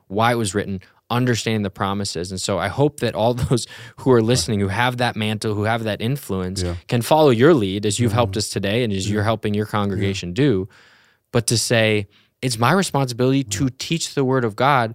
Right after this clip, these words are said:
Speaker 2: Yes.
Speaker 1: And then where it lands, today it might be here, over there it might be there.
Speaker 2: Right.
Speaker 1: But
Speaker 2: Mm.
Speaker 1: the Word of God, man, it is our guide. And
Speaker 2: It
Speaker 1: we
Speaker 2: is.
Speaker 1: have to just, I mean, it's the sword of the Spirit, right?
Speaker 2: Yeah.
Speaker 1: It has to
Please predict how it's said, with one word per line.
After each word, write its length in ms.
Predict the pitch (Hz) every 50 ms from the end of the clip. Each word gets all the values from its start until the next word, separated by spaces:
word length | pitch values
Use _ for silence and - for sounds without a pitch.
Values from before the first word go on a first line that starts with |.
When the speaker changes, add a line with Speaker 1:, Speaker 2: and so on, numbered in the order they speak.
| -
Speaker 2:
Yes. 380 | - 92 87 92 92 - - - _ _ -
Speaker 1:
And 140 | 156 170 185
then 200 | 190 180 151 123
where 200 | 131 156 196 208
it 120 | 170 -
lands, 520 | 120 123 151 185 185 147 135 131 123 - - _ - - _ _ _ _
today 320 | - - 110 120 147 196
it 80 | 208 131
might 180 | 131 139 147 131
be 120 | 135 127
here, 240 | 123 165 214 254 233 - _ _
over 240 | - 117 120 110 110
there 180 | 110 127 156 180
it 80 | 151
might 180 | 147 143 143 135
be 100 | - 127
there. 240 | 127 156 190 208 90
Speaker 2:
Right. 240 | 80 80 95 98 - - _ -
Speaker 1:
But 400 | 113 110 139 143 139 131 - - _ _ _ _ -
Speaker 2:
Mm. 240 | 101 98 95 87 87 85 _ - 90 208 185 - _ _ _ _ _
Speaker 1:
the 120 | - 123 123
Word 280 | 117 135 170 208 185
of 120 | 143 107 101
God, 500 | 120 139 139 123 110 104 98 98 104 110 _ _ -
man, 300 | 98 113 127 120 101 90
it 220 | 71 78 123 139
is 140 | 143 131 117
our 140 | 120 117 107
guide. 360 | 98 107 104 104 107 104 98 -
And 160 | - 117 110 107
Speaker 2:
It 80 | 104
Speaker 1:
we 140 | 107 127 139
Speaker 2:
is. 60 | 135
Speaker 1:
have 220 | 135 135 127 120 - -
to 260 | - 127 120 110 104 - _ _ _ _ _ _ _ _ _ _ _ _ _ -
just, 320 | 104 113 147 160 - - - -
I 40 | -
mean, 100 | 123 127
it's 120 | 123 107 -
the 60 | 107
sword 260 | - - 160 156 151
of 40 | 143
the 40 | 127
Spirit, 300 | - - 143 139 120 98
right? 260 | 110 113 117 120 113 -
Speaker 2:
Yeah. 160 | - 95 92 85 - -
Speaker 1:
It 80 | 139
has 220 | 151 147 135 - -
to 160 | - 131 117